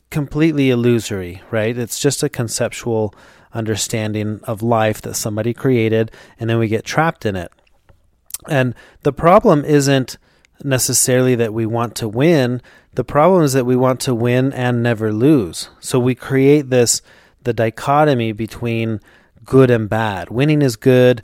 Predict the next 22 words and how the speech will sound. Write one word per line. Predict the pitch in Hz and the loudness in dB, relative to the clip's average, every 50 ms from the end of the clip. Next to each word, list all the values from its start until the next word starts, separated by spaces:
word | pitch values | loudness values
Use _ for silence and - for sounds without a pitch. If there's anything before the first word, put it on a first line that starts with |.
| _ _ | _ _
losing | - 127 127 127 120 120 127 120 | -2 2 2 4 4 2 0 0
is | 120 120 113 110 | -2 -2 -4 -4
bad. | - 110 107 107 104 101 104 104 104 - - _ _ _ _ _ | -4 -2 -2 0 0 -2 -2 -4 -6 -12 -20 _ _ _ _ _
So | - - 117 113 | -8 -4 -2 0
we | 113 117 | 0 0
want | 117 135 143 143 139 | 2 2 2 0 0
more | 139 131 127 127 123 | 2 2 4 4 4
of | 117 110 110 | 2 0 0
one | 123 139 139 135 123 120 120 123 120 | 0 2 2 4 2 2 0 -2 -2
and | 117 117 117 117 | -4 -4 -2 0
less | 120 123 120 - - | 0 0 -2 -2 -4
of | 120 107 104 | -6 -6 -4
the | 117 113 117 127 | -4 0 2 2
other, | 139 135 127 117 117 113 - - - - _ _ - | 4 4 4 4 2 2 0 -4 -14 -20 _ _ -8
and | 131 123 120 120 | -4 -4 -2 2
yet | 120 127 127 127 123 117 | 4 4 4 2 2 0
there | 123 117 - | -2 -2 -2
cannot | - - - - 147 151 156 147 135 117 117 | -4 -8 -6 -4 -2 0 0 0 -2 -2 -4
be | 123 120 117 | -4 -4 -4
winning | 110 117 143 175 170 139 123 120 117 104 | -2 -2 0 0 2 0 0 0 -2 0
without | 117 120 110 117 113 113 110 107 | 0 0 0 0 0 0 0 0
losing, | 113 127 135 131 113 104 87 85 92 | 2 4 4 2 2 -2 -8 -10 -14